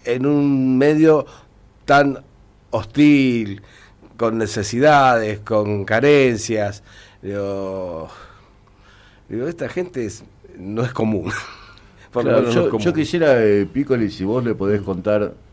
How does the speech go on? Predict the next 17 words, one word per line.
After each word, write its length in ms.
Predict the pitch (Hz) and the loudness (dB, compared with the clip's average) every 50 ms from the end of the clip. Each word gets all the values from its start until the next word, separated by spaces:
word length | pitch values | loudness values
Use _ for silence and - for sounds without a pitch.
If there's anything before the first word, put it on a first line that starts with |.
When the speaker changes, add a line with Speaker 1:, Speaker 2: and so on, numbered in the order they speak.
| _ _ - - | _ _ -20 -12
Speaker 2:
a 960 | - - 90 90 85 82 82 85 82 82 80 78 78 76 71 71 69 65 60 64 | -8 -4 -4 -2 -2 -2 -2 -2 -4 -4 -4 -6 -6 -8 -8 -10 -10 -10 -10 -10
las 160 | 67 - - | -10 -12 -10
oyentes, 540 | 82 80 78 - 107 117 123 123 - 98 90 90 | -12 -12 -8 -6 -6 -4 -4 -6 -6 -8 -8 -8
a 40 | |
los 200 | 87 85 82 82 85 | -6 -6 -6 -8 -10
oyentes 680 | 82 85 - 110 113 113 107 - 107 107 104 - - - _ _ _ - _ _ _ _ - - - _ - - | -12 -10 -8 -8 -8 -8 -6 -6 -6 -6 -6 -6 -10 -18 _ _ _ -20 _ _ _ _ -20 -20 -20 _ -20 -14
que 160 | - 87 90 | -10 -8 -6
no 100 | 95 117 | -6 -4
saben 440 | 117 - 160 135 110 95 90 90 82 | 0 4 4 4 4 4 0 -4 -6
qué 320 | - - 90 95 95 95 | -8 -8 -6 -6 -6 -6
es 160 | 92 - - | -8 -10 -12
o 100 | 80 78 | -14 -12
qué 120 | 76 98 92 | -10 -10 -10
fue 380 | - - 120 117 101 85 82 - | -8 -6 -4 -4 -4 -4 -6 -10
el 100 | 69 80 85 | -12 -10 -8
barrio 340 | 87 87 85 82 87 87 | -8 -8 -8 -8 -8 -8
Wembley, 640 | 87 92 104 107 110 113 107 107 104 101 98 90 - | -6 -4 -4 -4 -4 -6 -4 -4 -2 -2 -4 -4 -8